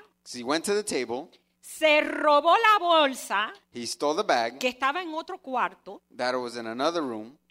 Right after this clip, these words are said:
Speaker 2: fue a la sala,
Speaker 1: he went to the living room,
Speaker 2: y entonces yo me puse a buscar, y adentro, bien escondidito, abajo de la butaca,
Speaker 1: and under the chair, very hidden, very well hidden,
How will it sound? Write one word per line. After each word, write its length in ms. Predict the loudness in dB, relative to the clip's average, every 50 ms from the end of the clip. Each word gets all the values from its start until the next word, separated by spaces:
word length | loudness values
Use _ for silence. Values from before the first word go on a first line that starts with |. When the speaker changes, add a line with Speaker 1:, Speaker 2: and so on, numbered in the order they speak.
| _ _ _ _ _ _ _ _ _ _
Speaker 2:
fue 480 | -18 -12 -8 -4 0 2 2 2 2 2 0 -2 -6 -10 _ _ _ _ _ _ _ _ _ _ _ _ 0
a 140 | 0 2 2
la 160 | 2 0 0
sala, 720 | -2 -6 -4 0 4 4 6 4 4 2 0 -2 -4 -6 _ _ -16
Speaker 1:
he 60 | -10
went 220 | -8 -8 -6 -6
to 100 | -6 -6
the 100 | -4 -2
living 320 | 0 0 -2 -2 -4 -8 -10
room, 280 | -10 -12 -12 -14 -18 _ _ _ _ -6
Speaker 2:
y 120 | -2 0 0
entonces 360 | 0 -2 -6 -8 -6 -6 -6 -6
yo 140 | -4 -4 -4
me 160 | -4 -6 -10
puse 320 | -10 -10 -12 -10 -8 -6 -6
a 60 | -6
buscar, 480 | -6 -8 -12 _ -2 0 0 0 0 -2 -8
y 180 | -12 -6 -2 2
adentro, 840 | 2 2 2 2 2 0 0 0 -4 -10 -12 -8 -4 -2 0 0 0
bien 280 | -2 -2 -2 -2 -4 -4 -6 -8
escondidito, 1040 | -8 _ -4 -4 -4 -4 -4 -6 -6 -6 -4 -4 -4 -4 -4 -4 -4 -4 -2 -2 -2 0
abajo 640 | 0 0 2 2 2 4 4 2 2 0 -4 -4 -4
de 140 | -4 -4 0
la 120 | 0 0 0
butaca, 760 | -2 -8 -6 -2 0 2 2 2 0 -2 -4 -4 -4 -4 -8 _ -14
Speaker 1:
and 220 | -12 -12 -12 -10 -6
under 400 | 0 0 2 2 2 0 0 0 0
the 100 | -2 -4
chair, 300 | -4 -2 0 0 0 0
very 280 | 0 0 0 0 0 0
hidden, 340 | -2 -4 -4 -4 -6 -8 -8
very 180 | -8 -6 -4
well 180 | -2 -2 -2 -2
hidden, 340 | -2 -6 -8 -8 -10 -16 -20